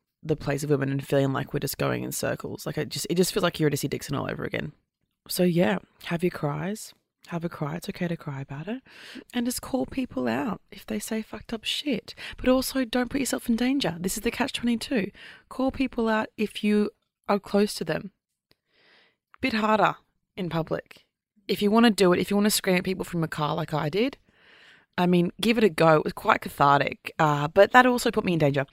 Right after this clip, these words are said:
So, you know, it's a, it's a hard thing to do. It also isn't really up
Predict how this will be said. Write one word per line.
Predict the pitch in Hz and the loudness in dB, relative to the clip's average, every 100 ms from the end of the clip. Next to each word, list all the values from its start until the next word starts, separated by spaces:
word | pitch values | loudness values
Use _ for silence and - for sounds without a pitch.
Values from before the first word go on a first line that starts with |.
| - - | -12 -20
So, | - 269 | -2 2
you | 269 | 6
know, | 170 151 | 6 6
it's | 214 - | 2 0
a, | 240 | 0
it's | 214 220 | 2 4
a | |
hard | 208 233 220 | 4 4 4
thing | 214 180 | 0 -2
to | |
do. | 156 147 147 - - - | 2 4 4 0 -14 0
It | 202 | 6
also | 202 208 214 180 - | 8 8 6 6 6
isn't | 180 165 | 4 4
really | 156 156 - | 2 2 4
up | 123 | 2